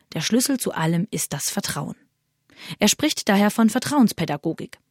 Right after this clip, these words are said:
Nichts Neues also. Auch Jesus verfolgt diese Pädagogik. Er macht seinem Gegenüber keine Vorhaltungen,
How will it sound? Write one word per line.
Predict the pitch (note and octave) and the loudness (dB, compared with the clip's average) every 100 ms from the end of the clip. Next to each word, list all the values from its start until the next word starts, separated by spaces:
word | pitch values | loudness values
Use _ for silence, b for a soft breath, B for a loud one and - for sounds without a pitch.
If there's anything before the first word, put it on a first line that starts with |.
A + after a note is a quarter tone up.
| _ _ _ | _ _ _
Nichts | G#3+ E3 - | -2 -2 -2
Neues | F3+ G3+ E3 - | -2 0 -2 -4
also. | D3 - - - _ _ _ _ | -10 -10 -12 -14 _ _ _ _
Auch | G3 | -4
Jesus | - B3+ - - | 2 2 2 -2
verfolgt | E3 - E3 - | -4 -2 -2 -2
diese | D#3+ D#3+ | -4 -2
Pädagogik. | D#3+ D3+ D3+ E3 - - - b b b | -2 -2 -2 -4 -4 -12 -20 b b b
Er | - | 0
macht | E3+ G#3+ - | 4 4 4
seinem | F3 E3+ | 2 2
Gegenüber | E3 F3 F3 F#3+ F3+ | 2 2 2 2 0
keine | - F#3+ F#3 | 2 0 0
Vorhaltungen, | - B3 F#3+ D#3 E3+ E3 | 0 0 0 -2 -4 -6